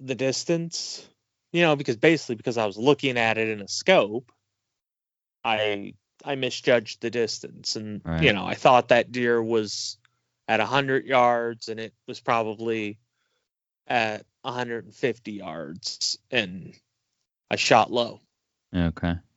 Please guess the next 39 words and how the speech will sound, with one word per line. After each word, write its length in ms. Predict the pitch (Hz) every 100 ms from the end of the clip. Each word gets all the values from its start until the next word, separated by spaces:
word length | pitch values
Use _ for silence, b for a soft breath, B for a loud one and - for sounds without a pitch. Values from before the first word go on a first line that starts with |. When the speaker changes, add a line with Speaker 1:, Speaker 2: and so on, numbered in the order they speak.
| -
Speaker 1:
And, 320 | 143 113 98
you 140 | 127 113
know, 100 | 107
low 440 | 123 127 131 123
and 460 | 123 127 117 110 -
back 500 | 123 123 98 110 -
and 220 | 104 104 107 -
just 240 | 110 -
grazed 480 | 127 117 120 110 104
its 160 | -
stomach, 680 | - - 131 113 98 113 _ _ _ _ _ _ _ _ _ _ -
you 100 | 110
know, 140 | 104
'cause 120 | 127
if 140 | 113 120
you, 100 | 104 -
'cause 120 | 127
that's 320 | 151 139 -
the 140 | - 123
hair 420 | - 139 123 110
that, 120 | 104 87
you 160 | 135
know, 160 | 101 101
is 80 | 101
white 360 | 104 123 123 -
hair. 580 | 127 113 104 101 113 _
Speaker 2:
Yeah, 320 | 95 85 80
yeah. 240 | 78 80 82 - _ _ _ -
Speaker 1:
And, 320 | 123 110 110 - -
you 140 | 156 123
know, 140 | 107
if 120 | 113
you 120 | 147 127
hit 280 | 151 -
low 460 | 131 127 139 143 131
in 100 | 117
that 220 | 117 110
stomach 440 | - 156 147 117 113
area, 640 | 110 104 107 104 101 123